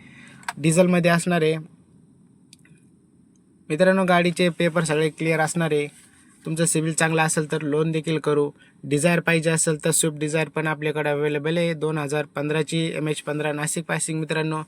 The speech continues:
तर मित्रांनो, स्क्रीनला दिलेल्या नंबरला कॉल करा, गाडीचे डिटेल्स मागून घ्या. मित्रांनो, तुमची एखादी गाडी विक्रीसाठी असेल तर आपण ती योग्य दरामध्ये आपण तुमच्याकडून घेतली, घेऊ मित्रांनो.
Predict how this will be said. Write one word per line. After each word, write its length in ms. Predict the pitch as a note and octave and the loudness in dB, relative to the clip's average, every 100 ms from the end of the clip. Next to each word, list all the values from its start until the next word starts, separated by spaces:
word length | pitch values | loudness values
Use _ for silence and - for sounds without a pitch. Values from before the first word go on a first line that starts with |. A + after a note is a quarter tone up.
| - - _ _ | -14 -20 _ _
तर 80 | D#3 | -2
मित्रांनो, 480 | F#3 F#3+ G3+ G3+ G3 | 0 2 2 2 2
स्क्रीनला 440 | - - G3 F#3+ | 0 -2 0 2
दिलेल्या 240 | F#3 F#3 F3+ | 2 2 2
नंबरला 400 | F3+ F3 E3+ E3 | 2 2 0 -2
कॉल 180 | D#3+ E3+ | -2 -2
करा, 280 | E3 D#3+ D#3+ | 0 0 0
गाडीचे 360 | D3 D3+ D3 | 0 0 -2
डिटेल्स 500 | C#3+ C#3+ D3+ D3 - - | -2 -2 -2 -2 -4 -4
मागून 280 | D3 D#3 F#3 | -4 0 2
घ्या. 200 | E3+ E3 D#3+ - - - | 2 0 -2 -10 -18 -8
मित्रांनो, 340 | D#3+ F#3+ F#3+ | 0 2 2
तुमची 300 | F#3 F#3+ F#3+ | 2 0 0
एखादी 380 | F#3+ F#3 F3+ F3+ | 0 2 0 0
गाडी 260 | E3 E3+ F3 | 2 0 0
विक्रीसाठी 540 | E3+ - E3+ E3 D3+ | -4 -4 -2 -2 -2
असेल 340 | D#3+ D#3+ D#3+ D#3 | -2 -2 -4 -2
तर 80 | |
आपण 280 | D#3 D3+ D#3 | -2 -2 -4
ती 220 | C#3+ D#3+ D3 - - D#3+ | -4 -8 -8 -14 -8 -4
योग्य 260 | D3 D#3 | -2 -2
दरामध्ये 480 | D#3+ D#3+ D#3 D#3 D3+ | 0 0 0 -2 0
आपण 280 | D3 D3 D3 | -2 -4 -6
तुमच्याकडून 480 | D3 D3 D3 D3+ D3 | -6 -4 -4 -4 -4
घेतली, 460 | C#3 D3 D#3 D#3 - _ _ _ C3 | -6 -4 -4 -6 -10 _ _ _ -2
घेऊ 180 | D#3 | 0
मित्रांनो. 580 | F#3 F#3 F#3 F3+ F3+ F3+ | 2 2 2 4 2 0